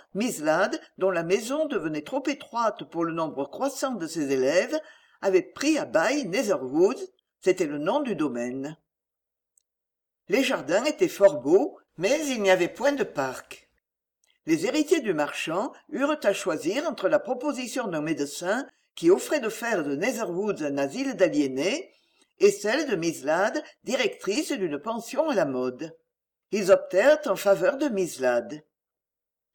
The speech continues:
Le changement de position de Francine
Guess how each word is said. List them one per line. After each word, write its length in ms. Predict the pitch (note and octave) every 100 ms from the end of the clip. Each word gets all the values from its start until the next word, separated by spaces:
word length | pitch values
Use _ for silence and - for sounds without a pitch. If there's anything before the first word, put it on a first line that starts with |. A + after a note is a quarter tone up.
| _ _
Le 120 | D#3
changement 500 | D#3 D4 D4+ D4+ D#4
de 100 | A3+
position 520 | - G3+ F#3+ F3+ B3+
de 100 | F3
Francine 680 | C#3 F3 D3+ - D3+ G#3 D4